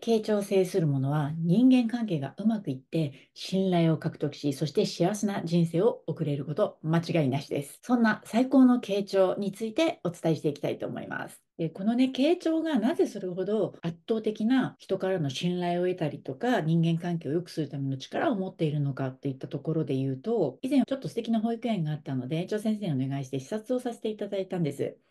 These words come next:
で、私がね、園長先生とお話をしていると、もう子供たちがね、周りをこう遠巻きに見てるんですよ。なんか知らない人間がいるなっていう感じですよね。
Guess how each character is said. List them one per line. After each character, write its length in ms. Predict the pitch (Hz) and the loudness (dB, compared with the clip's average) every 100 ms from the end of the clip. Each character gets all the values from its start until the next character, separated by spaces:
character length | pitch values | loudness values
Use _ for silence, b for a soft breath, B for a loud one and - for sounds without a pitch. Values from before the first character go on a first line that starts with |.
| b b b | b b b
で、 80 | 175 | -4
私 280 | 175 208 | -2 -2
が 100 | 220 | -2
ね、 220 | 214 226 220 | 0 0 -2
園 160 | 214 | -4
長 120 | 226 247 | -2 -2
先 180 | 247 | -4
生 120 | 247 254 | -4 -2
と 160 | 143 | -2
お 40 | 143 | -2
話 380 | 170 170 165 | -2 -2 -2
を 80 | 165 | -4
し 120 | 160 | -6
て 100 | - | -4
い 140 | 156 160 | -2 0
る 100 | 165 | -2
と、 300 | 254 247 - B B | 2 2 0 B B
も 100 | 190 | -6
う 20 | |
子 80 | 240 | -2
供 180 | 247 254 | -2 -2
た 140 | 160 | -4
ち 100 | - | -6
が 140 | - | -8
ね、 80 | 160 | -4
周 280 | 160 190 202 | -2 -2 -2
り 60 | 196 | -4
を 60 | |
こ 100 | 190 | -2
う 60 | 185 | -2
遠 180 | 240 262 | 0 2
巻 220 | 254 240 | 2 2
き 40 | |
に 120 | 233 | 4
見 120 | 220 254 | 6 6
て 160 | 240 | 6
る 140 | 254 180 | 4 4
ん 80 | |
で 80 | 151 | 0
す 140 | 151 160 | -2 -4
よ。 160 | 165 B B B | -4 B B B
な 100 | 294 | -2
ん 40 | |
か 80 | 214 | -2
知 100 | 226 | -2
ら 140 | 214 | 0
な 100 | 214 | 0
い 80 | 208 | 0
人 180 | 196 196 | -2 -2
間 140 | 190 | -2
が 80 | 185 | -2
い 80 | 180 | -2
る 140 | 175 | 0
な 160 | 175 175 | 0 -2
っ 60 | 165 | -2
て 80 | 160 | -6
い 20 | |
う 60 | |
感 180 | 156 147 | -4 -4
じ 80 | 135 | -4
で 120 | 156 | -6
す 120 | 147 | -6
よ 140 | - 170 | -8 -4
ね。 260 | 226 262 | 2 2